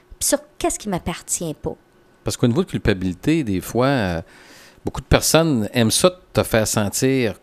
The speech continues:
Speaker 2: coupable ou s-, revenir sur une culpabilité, dire, « Hey, t'as fait ci, puis regarde, t'aurais pas dû faire ça. » Ou, euh, alors, c'est des émotions qui t'a-, qui te font
Speaker 1: Absolument.
Speaker 2: revivre. Euh, des fois, euh, tout ce qui peut être péché ou pas péché, là, euh,
Speaker 1: Ouais, ça, c'est une autre
Speaker 2: tu sais.
Speaker 1: définition, là, je l'ai
Speaker 2: <laughs>
Speaker 1: pas
Speaker 2: Ouais.
Speaker 1: tellement dans mon vocabulaire, mais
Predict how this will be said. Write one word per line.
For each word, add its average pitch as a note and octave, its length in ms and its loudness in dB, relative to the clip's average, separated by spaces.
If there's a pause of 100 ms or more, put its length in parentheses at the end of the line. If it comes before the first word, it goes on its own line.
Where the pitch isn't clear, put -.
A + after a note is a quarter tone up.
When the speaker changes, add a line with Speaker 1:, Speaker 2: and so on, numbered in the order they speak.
(240)
Speaker 2:
coupable B2 720 2
ou G2 40 -4
s-, - 160 -8
revenir G#2+ 580 0
sur - 160 -2
une G2+ 120 0
culpabilité, G#2+ 760 2
dire, « G#2 140 4
Hey, A2 100 2
t'as A2+ 140 -2
fait F#2+ 240 -2
ci, A#2+ 300 2
puis A#2+ 120 0
regarde, G2+ 280 0
t'aurais G2+ 200 0
pas A2+ 140 4
dû - 120 -4
faire E2 240 0
ça. » - 160 0
Ou, B2 480 2
euh, E2+ 140 2 (500)
alors, F2+ 140 -6
c'est - 180 -2
des G2 200 0
émotions A2 360 2
qui - 120 -10
t'a-, G#2 300 0
qui A2+ 180 -6
te F#2+ 60 -2 (100)
font C3+ 260 6
Speaker 1:
Absolument. A#2 60 4
Speaker 2:
revivre. F#2+ 800 0 (580)
Euh, D#2+ 140 -6
des F2 180 -6
fois, A2+ 280 -2
euh, F2 420 -2
tout - 60 -16 (120)
ce - 80 -4
qui - 60 -20
peut G#2+ 120 -2
être - 120 -4
péché G2 460 -2
ou A#2+ 60 -4
pas G2 160 -2
péché, G#2 520 -2
là, G#2 140 0
euh, E2+ 540 -2
Speaker 1:
Ouais, G3 180 6
ça, - 120 -2
c'est - 160 -6
une F#3 100 -2
autre F#3+ 140 -2
Speaker 2:
tu F#3 60 2
sais. B2 140 2
Speaker 1:
définition, A#3 440 0
là, C4 120 2
je G3+ 80 -6
l'ai F#3+ 60 2
Speaker 2:
<laughs> C#3+ 60 2
Speaker 1:
pas D#3+ 40 2
Speaker 2:
Ouais. D#3+ 60 2
Speaker 1:
tellement A#3 240 4
dans A3 120 0
mon F#3+ 100 -2
vocabulaire, G3 680 2
mais G3+ 140 0